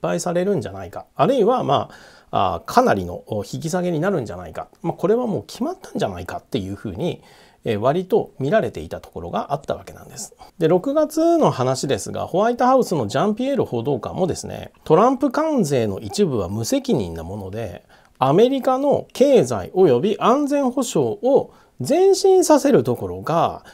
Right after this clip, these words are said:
むしろ各家庭や企業の経済負担を高めたものなのだ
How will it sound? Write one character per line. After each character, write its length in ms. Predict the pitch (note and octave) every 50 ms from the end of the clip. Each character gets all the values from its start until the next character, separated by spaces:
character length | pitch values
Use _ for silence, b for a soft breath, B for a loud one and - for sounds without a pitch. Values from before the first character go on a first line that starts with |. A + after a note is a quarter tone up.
| B B B
む 100 | G#3 C#4
し 160 | - - C4
ろ 260 | A#3+ C#4 C#4 G3+ -
各 340 | - - - D#4 - G3+ -
家 160 | - C3+ B2 -
庭 120 | E3+ D#3+ E3+ E3
や 120 | E3 G#3 G3
企 260 | - - C4 C4 A#3+
業 200 | A3+ E3+ C3+ A#2
の 140 | B2+ B2 -
経 280 | - - C4 E4 E4+
済 180 | D#4 E4 E4 D#4
負 100 | - -
担 260 | - - - A#2+ A2+
を 60 | B2
高 360 | - - - C#3 C#3 - E4 F#4+
め 140 | F4+ B3
た 140 | D#3 - F3
も 160 | A#2+ G2 G2+
の 140 | B2+ F3 G#3+
な 100 | G3+ C#3+
の 160 | G#2 E2 E2
だ 200 | F2+ G2 G2+ -